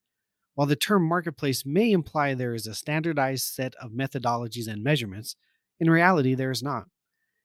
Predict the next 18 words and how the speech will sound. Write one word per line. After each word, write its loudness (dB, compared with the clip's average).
Amy 6
Hughes 0
is -8
the -8
Senior -4
Manager, -6
Markets -4
and -2
Finance -6
and -8
Climate 2
Smart -4
Agriculture -10
at -10
the -10
Environmental 2
Defense -8
Fund. -18